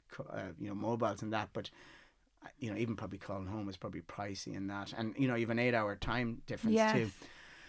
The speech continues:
Speaker 1: So, yeah, so, uh, I did feel the, the call to come home. But, but again, nothing too dramatic. So I, I felt that I'd give it a little bit of time. I wanted to kind of, let's say, maximize the, the experience I got. So I,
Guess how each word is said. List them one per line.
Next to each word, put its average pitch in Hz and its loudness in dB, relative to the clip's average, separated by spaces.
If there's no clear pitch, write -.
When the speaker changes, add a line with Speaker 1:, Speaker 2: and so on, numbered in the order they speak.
Speaker 1:
So, 180 12
yeah, 196 12
so, 180 8
uh, - 4
I 147 6
did 165 4
feel 156 6
the, 123 6
the 117 -4
call 127 2
to - -4
come 135 2
home. 127 4
But, 165 2
but 170 8
again, 160 6
nothing 156 6
too 135 2
dramatic. 123 4
So 123 -2
I, 120 2
I 120 0
felt 127 -2
that 113 -2
I'd 120 -4
give 131 2
it 123 4
a 123 4
little 123 4
bit 113 -2
of 110 -2
time. 123 2
I 143 0
wanted 151 2
to 147 -10
kind 127 -4
of, 123 -2
let's - -12
say, 120 0
maximize 117 -2
the, 110 -4
the 127 4
experience 120 -2
I 101 -4
got. 110 -6
So 131 2
I, 127 4